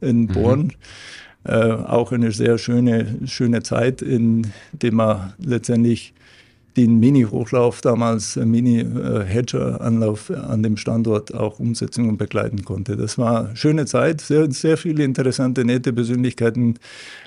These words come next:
Speaker 1: kennenlernen zu dürfen, die mich auch, auch wirklich auch geprägt haben, ähm, war, war eine sch-, schöne Zeit. Und, ähm,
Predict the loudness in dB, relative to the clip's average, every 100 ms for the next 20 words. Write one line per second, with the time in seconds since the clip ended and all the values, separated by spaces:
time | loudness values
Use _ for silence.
0 | _ 0 2 4 4 2 2 2 2 2
1 | 0 0 0 -2 0 0 0 0 0 -2
2 | -4 0 0 0 -4 -2 -4 -2 -4 -4
3 | -2 -2 -2 -2 -2 0 -2 -4 -2 -2
4 | 0 -2 0 -2 -2 -4 -4 -2 -4 -8
5 | -10 -4 -2 -2 -4 -6 -6 -6 -6 -4
6 | -4 -6 -4 -4 -4